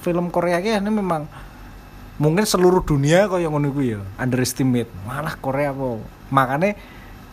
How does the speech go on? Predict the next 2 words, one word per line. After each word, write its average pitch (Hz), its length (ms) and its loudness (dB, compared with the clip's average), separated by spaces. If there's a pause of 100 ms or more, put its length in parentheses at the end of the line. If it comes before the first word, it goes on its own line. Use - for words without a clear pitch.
(440)
puncak-puncake 160 1040 2 (720)
film 143 460 0